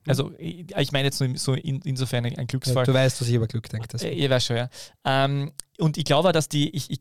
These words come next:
Speaker 2: ich bin ja absolut überzeugt, dass, dass die meisten anderen aufgehen. Ja. Also, es hat Kronberger zum Beispiel ist ja nicht aufgegangen. Ja. Der hat jetzt bei Ried, äh, gestern dann erstmals gespielt.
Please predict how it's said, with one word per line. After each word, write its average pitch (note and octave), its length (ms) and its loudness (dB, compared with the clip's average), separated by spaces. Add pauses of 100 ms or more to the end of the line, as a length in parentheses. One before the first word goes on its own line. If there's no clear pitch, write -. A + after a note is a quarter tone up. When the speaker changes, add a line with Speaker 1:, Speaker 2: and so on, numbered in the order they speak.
Speaker 2:
ich E3 420 -2
bin D#3 160 0
ja D#3+ 340 0
absolut C#3+ 300 -2
überzeugt, C3+ 440 0
dass, - 160 -6
dass - 160 -6
die C3+ 100 -4
meisten B2+ 320 0
anderen C3+ 380 0
aufgehen. A2+ 480 -4
Ja. B2 80 -2
Also, B2+ 120 -2
es B2 120 -4
hat B2+ 100 -8
Kronberger C3+ 460 0
zum C3 140 -4
Beispiel B2 200 -2
ist A2+ 60 -4
ja B2 80 -2
nicht B2+ 180 -6
aufgegangen. A2+ 480 -6
Ja. A#2 60 -4
Der A#2 140 -4
hat A2 100 -8
jetzt - 140 -12
bei A2+ 100 -4
Ried, A#2+ 240 -8
äh, A2 360 -6
gestern A2+ 360 -6
dann A2 100 -6
erstmals - 380 -6
gespielt. C#3 320 -4